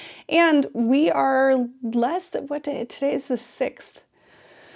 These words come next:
We are less than two weeks away from the premiere of Star Trek Discovery season four. Um, we've, uh, there, uh, if you have seen, uh, S F X magazine, there are a lot of new pictures from there. Uh, I haven't seen, you know, the official promo footage and stuff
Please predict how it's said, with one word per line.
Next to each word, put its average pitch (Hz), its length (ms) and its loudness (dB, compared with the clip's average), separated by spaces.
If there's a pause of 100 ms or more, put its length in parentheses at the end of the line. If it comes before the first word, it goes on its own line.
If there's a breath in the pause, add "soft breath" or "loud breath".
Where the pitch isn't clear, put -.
(400 soft breath)
We 294 120 4
are 359 140 6
less 277 340 2
than 294 180 6
two 262 260 4
weeks 247 240 4
away 196 300 6
from 208 160 -2
the 202 80 2
premiere 185 360 0
of 175 100 0
Star 175 180 0
Trek 170 220 -4
Discovery 170 800 0
season 170 480 -6
four. - 680 -4 (180 loud breath)
Um, 170 440 -2
we've, 175 320 -4
uh, 180 260 0
there, 180 560 2
uh, 170 220 0
if 190 120 -2
you 202 200 4
have 190 240 2
seen, 214 440 2
uh, 185 380 2 (100)
S 202 160 -2
F 208 80 -4
X 190 240 2
magazine, 254 600 0
there 175 240 4
are - 20 8
a 160 60 6
lot 165 240 0
of 165 180 -2
new 170 220 0
pictures 160 580 -6
from 151 380 -4
there. 196 480 4
Uh, 160 240 -2
I - 80 -4
haven't 202 300 0
seen, 185 520 -4
you 185 100 -6
know, 170 160 -2
the 165 120 -4
official 170 340 -4
promo 170 400 -4
footage 170 340 -4
and 165 140 -2
stuff 170 240 -4